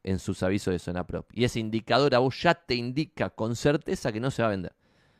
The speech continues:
Si fuese nueve, podés llegar a jugar la lotería. Pero ten-, pero estás en una obligación moral con el propietario de decirle: "Mirá que si seguimos a este valor,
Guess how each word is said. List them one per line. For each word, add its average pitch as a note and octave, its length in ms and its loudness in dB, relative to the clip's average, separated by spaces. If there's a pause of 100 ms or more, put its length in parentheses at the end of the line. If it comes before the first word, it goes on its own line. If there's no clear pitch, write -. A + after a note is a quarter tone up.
(100)
Si A2 140 0
fuese D3+ 320 4
nueve, E3+ 480 4 (300)
podés C3 340 4
llegar B2 160 4
a A#2+ 40 4
jugar A2+ 200 2
la G#2+ 100 4
lotería. F2 540 0
Pero A2 140 2
ten-, A#2+ 260 -4 (260)
pero D#3 80 8
estás - 220 0
en D#3 60 2
una D#3+ 100 6
obligación A#2 400 4
moral A#2+ 400 4
con G#2+ 120 0
el G2 60 -2
propietario G2 640 0
de A2 120 2
decirle: C#3+ 640 4 (680)
"Mirá A2 220 0
que D#3 100 0
si A2 100 -2
seguimos G#2+ 320 0
a - 20 4
este G2+ 140 0
valor, G2 320 2